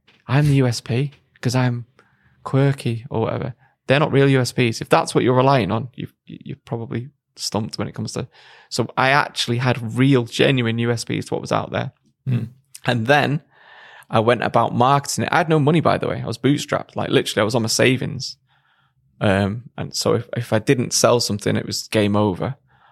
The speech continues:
Speaker 1: which I think a bootstrap startup, you're probably more likely to work harder than if you just get investment. 'Cause I think a lot of companies or people, startup business owners,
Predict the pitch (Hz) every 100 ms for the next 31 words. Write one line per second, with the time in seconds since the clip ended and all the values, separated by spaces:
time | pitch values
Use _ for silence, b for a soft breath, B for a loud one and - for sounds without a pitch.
0 | b 120 - 113 107 - 123 113 - -
1 | - - - 123 120 - - - 110 101
2 | - 98 - 120 113 117 113 131 135 135
3 | 131 - 127 120 _ b b b - 127
4 | 113 139 147 147 - - 104 98 107 117
5 | - b b b b - 110 104 113 107
6 | _ _ _ - 117 107 - 110 - 107
7 | 95 107 - - - 104 117 123 - -
8 | 143 120 120 113 113 117 - - - 120
9 | - 107 - - - 104 - - 104 104
10 | 113 104 104 -